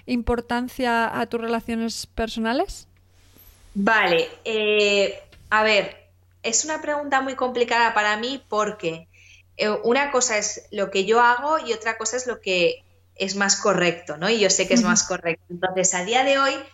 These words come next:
Speaker 2: depende de qué relaciones personales se traten, pero sí que es verdad que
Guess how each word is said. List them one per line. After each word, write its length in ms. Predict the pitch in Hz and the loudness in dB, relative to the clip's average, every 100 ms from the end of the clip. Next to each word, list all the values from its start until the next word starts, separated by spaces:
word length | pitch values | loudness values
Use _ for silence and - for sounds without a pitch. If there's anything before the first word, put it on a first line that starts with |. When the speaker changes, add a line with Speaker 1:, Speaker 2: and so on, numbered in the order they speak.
| _ _ _ - | _ _ _ -4
Speaker 2:
depende 420 | 196 208 220 247 | 0 0 0 0
de 60 | 254 | 0
qué 140 | 247 | 0
relaciones 580 | 233 226 - 220 214 - | 0 0 -2 -8 -4 -4
personales 640 | 208 196 202 196 196 196 | -2 -4 -4 -4 -2 -2
se 120 | 190 | -2
traten, 480 | 180 220 220 208 254 - - - | -4 -6 -6 -8 -10 -20 -20 -6
pero 160 | 196 | -2
sí 180 | 190 226 | 0 -2
que 100 | 247 | -4
es 120 | 247 | -4
verdad 380 | 240 226 233 254 - | -4 -2 0 -2 -4
que 460 | - 180 175 170 - | -6 -4 -4 -6 -12